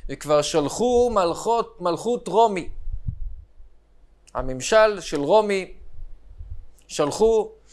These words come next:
שני סרדיוטות, הכוונה שוטרים. שלחו את השוטרים האלה אצל חכמי ישראל בדרישה, "למדונו תורתכם."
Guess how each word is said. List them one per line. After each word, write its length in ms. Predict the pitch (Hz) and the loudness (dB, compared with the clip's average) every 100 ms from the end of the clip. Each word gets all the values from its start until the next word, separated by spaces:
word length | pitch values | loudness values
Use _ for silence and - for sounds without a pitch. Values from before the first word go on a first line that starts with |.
| - - | -20 -10
שני 440 | - 185 240 254 | -6 -2 0 -2
סרדיוטות, 1120 | - - 175 190 139 180 180 202 180 - - - - | -4 -4 0 0 0 -2 -2 -2 -4 -4 -12 -14 -12
הכוונה 300 | - 151 196 | -8 -6 -6
שוטרים. 460 | - 151 147 160 127 - - _ _ - - - - - - - - - | -6 -6 -2 -2 -2 -12 -20 _ _ -20 -20 -12 -8 -8 -8 -16 -18 -12
שלחו 400 | - 143 131 226 | -6 -2 0 2
את 100 | 247 | 2
השוטרים 480 | 202 - 175 180 202 | 2 -4 -4 -2 0
האלה 380 | 175 196 214 220 | 2 2 2 0
אצל 260 | 180 185 160 | 0 -2 -2
חכמי 320 | 160 - 208 | -2 -2 -4
ישראל 640 | 208 - 147 143 208 226 185 | -4 -2 2 4 4 2 0
בדרישה, 600 | 165 135 175 202 294 269 - _ - _ _ _ _ - | 0 4 6 6 6 4 0 _ -20 _ _ _ _ -6
"למדונו 880 | 147 156 170 139 240 294 302 311 302 | -2 -2 -2 -6 -2 0 2 0 0
תורתכם." 680 | 302 285 285 277 - 294 | 4 4 4 2 2 2